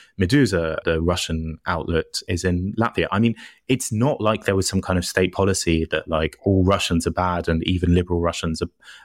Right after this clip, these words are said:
are not welcome here in, in the Baltic states or, frankly, anywhere else. I mean, there was the discussion on a visa ban, but, you know, it's not as if kind of, it's not as if they weren't, they weren't made welcome. And they, and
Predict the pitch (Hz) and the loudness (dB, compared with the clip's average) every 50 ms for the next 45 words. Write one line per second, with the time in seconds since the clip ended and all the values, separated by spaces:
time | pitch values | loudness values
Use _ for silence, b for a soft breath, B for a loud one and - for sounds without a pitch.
0 | B - 95 92 90 - 95 101 104 101 - - 82 78 85 82 80 80 82 - | B -4 -2 0 0 0 2 0 0 0 -2 -2 0 0 0 2 2 0 -2 -2
1 | - 90 85 82 - 92 85 - 87 82 - - 85 78 - - 87 80 82 80 | -2 -2 -2 0 0 0 0 0 -4 -4 -2 -2 -2 -2 -2 -2 -2 0 0 -2
2 | b b b b b b - - 87 - - 87 85 90 92 87 90 90 101 123 | b b b b b b -4 -4 -2 0 0 0 2 2 2 2 2 2 2 2
3 | 104 82 - 85 82 82 80 80 85 82 82 78 - - b b b b b b | 0 -2 -2 -2 0 0 0 2 2 0 0 -2 -4 -10 b b b b b b
4 | b b - 92 85 78 90 85 - - 87 - - 90 85 82 80 80 90 95 | b b -6 -6 -2 0 0 0 0 -2 -2 0 0 2 2 2 2 2 2 2
5 | 101 85 85 73 - 82 80 80 80 78 - - - 104 - - 101 92 87 80 | 2 2 0 0 0 -2 -2 -2 -4 -4 -6 -2 -2 -2 -2 0 -2 -4 -2 -2
6 | 80 80 - - 107 - 87 85 90 82 - - - - - - 87 78 78 76 | -2 -2 0 0 0 0 0 0 0 -2 -2 -6 -10 -12 -6 -4 -2 -2 -2 -4
7 | - - b b b b b b - 139 101 110 101 98 - 110 104 101 113 107 | -6 -10 b b b b b b -2 0 0 0 0 0 0 0 0 2 0 0
8 | - 110 104 95 104 104 92 104 104 107 110 104 95 101 123 139 135 135 - - | 0 0 2 2 2 2 2 2 2 2 2 2 2 2 2 2 0 -2 -4 -4
9 | - 85 82 - 92 95 95 101 - - _ 98 101 92 90 90 | -4 -4 -4 -2 0 0 0 0 -2 -4 _ -2 0 2 0 0